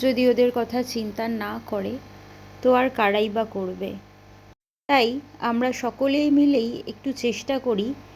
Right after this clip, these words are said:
এদের জন্য কিছু করার। আমাদের এই ছানাপোনাদের খাইয়ে আমরা চলে এলাম বাড়িতে। বাড়িতেও তো একজন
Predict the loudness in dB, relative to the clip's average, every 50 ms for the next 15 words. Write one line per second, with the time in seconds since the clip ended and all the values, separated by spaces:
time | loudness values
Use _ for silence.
0 | -20 -20 -20 -20 -20 -8 -2 0 0 2 4 4 4 4 2 -2 -8 -12 -16 -20
1 | -20 -20 -20 -18 -10 -4 -2 0 0 2 2 2 0 0 -2 -4 -2 -4 -4 -2
2 | 0 0 0 2 2 0 0 -2 -4 -8 -12 -18 -20 -20 -20 -20 -20 -20 -20 -20
3 | -20 -20 -20 -20 -20 -20 -20 -20 -20 -20 -20 -20 -20 -20 -20 -20 _ _ _ _
4 | _ _ _ -20 -20 -20 -20 -6 0 2 4 4 6 4 4 4 4 4 4 2
5 | 2 0 -2 -4 -6 -6 -6 -4 -6 -4 -2 -2 0 0 0 0 0 0 0 0
6 | -2 -4 -10 -16 -20 -20 -20 -20 -18 -12 -6 -2 2 2 2 2 2 2 2 2
7 | 2 0 -2 -8 -14 -12 -8 -4 -4 -2 0 -2 -2 -2 -2 -2 0 2 2 4
8 | 4 4 4 4 2 2 0 0 -2 -2 -4 -4 -2 0 0 0 -2 -2 -4 -4
9 | -4 -6 -8 -14 -18 -20 -20 -20 -20 -20 -18 -10 -4 0 2 2 2 2 2 2
10 | 2 4 4 4 4 2 2 2 2 2 0 -4 -10 -16 -8 -4 -4 -4 -4 -2
11 | 0 0 0